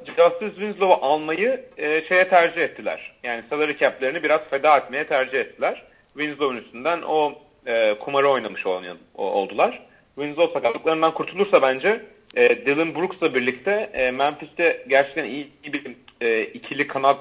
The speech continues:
savunması, e, rolü oynayabilirler. E, aynı zamanda hani Winslow, Ja Morant'e de, e, ikinci oyun kurucu olarak yardımcı olabilir.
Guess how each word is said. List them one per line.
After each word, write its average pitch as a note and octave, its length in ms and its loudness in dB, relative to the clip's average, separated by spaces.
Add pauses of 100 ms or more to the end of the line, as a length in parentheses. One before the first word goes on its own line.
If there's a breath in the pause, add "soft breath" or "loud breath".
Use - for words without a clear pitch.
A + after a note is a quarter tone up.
(400)
savunması, B2+ 840 0
e, A#2+ 140 2
rolü B2 200 2
oynayabilirler. B2+ 800 0 (420)
E, A#2+ 200 2
aynı D3 280 0
zamanda D3 320 2
hani C#3+ 100 0
Winslow, C#3+ 640 -2
Ja C3+ 180 4
Morant'e C#3 460 0
de, C#3 240 4 (200)
e, A2 260 -4 (560)
ikinci C#3+ 460 -6
oyun C3+ 280 0
kurucu C3+ 340 0
olarak B2+ 440 4
yardımcı A2 460 4
olabilir. F#2+ 480 -2